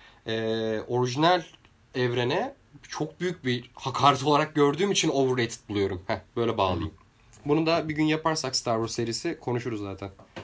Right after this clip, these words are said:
Speaker 1: Okey. Moonlight bence de öyle.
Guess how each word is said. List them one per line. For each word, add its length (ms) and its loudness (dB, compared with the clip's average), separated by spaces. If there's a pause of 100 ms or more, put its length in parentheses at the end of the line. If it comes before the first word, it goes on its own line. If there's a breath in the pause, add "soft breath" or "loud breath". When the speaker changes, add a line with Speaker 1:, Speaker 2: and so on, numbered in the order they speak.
(1300 loud breath)
Speaker 1:
Okey. 520 0
Moonlight 520 4 (880)
bence 400 4
de 80 2
öyle. 280 -2